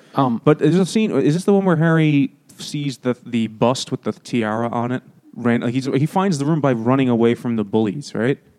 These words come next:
Speaker 1: Uh, yeah, something like
Speaker 2: And
Speaker 1: that.
Speaker 2: then he's like, "There's, like, a weird shit in this room. There's a bunch of old crap, and there's a bust with a tiara on it, and there's, like, an
Speaker 1: Actually,
Speaker 2: old s-,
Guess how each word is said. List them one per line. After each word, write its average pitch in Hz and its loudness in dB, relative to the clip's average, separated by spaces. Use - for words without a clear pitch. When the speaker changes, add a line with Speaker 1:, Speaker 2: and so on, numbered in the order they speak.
Speaker 1:
Uh, 143 6
yeah, 165 2
something 127 -6
like 104 -6
Speaker 2:
And 120 -2
Speaker 1:
that. 127 0
Speaker 2:
then 120 -2
he's 120 -6
like, 113 -2
"There's, 135 -4
like, 107 -2
a 95 -2
weird 120 0
shit 247 2
in 208 6
this 139 2
room. 120 2
There's 104 0
a 110 -4
bunch 151 0
of - -2
old 110 -2
crap, 185 -2
and 131 0
there's 127 2
a 113 2
bust 117 2
with 160 0
a 180 -2
tiara 226 -2
on 110 0
it, 101 -2
and 113 -2
there's, 123 0
like, 110 -2
an 101 -2
Speaker 1:
Actually, 151 4
Speaker 2:
old - -4
s-, - -14